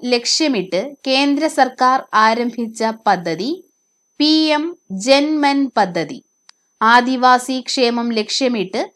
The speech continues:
കേന്ദ്ര സർക്കാർ ആരംഭിച്ച പദ്ധതിയാണ് പി എം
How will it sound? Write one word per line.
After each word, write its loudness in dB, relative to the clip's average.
കേന്ദ്ര 4
സർക്കാർ 2
ആരംഭിച്ച 0
പദ്ധതിയാണ് -2
പി 2
എം -8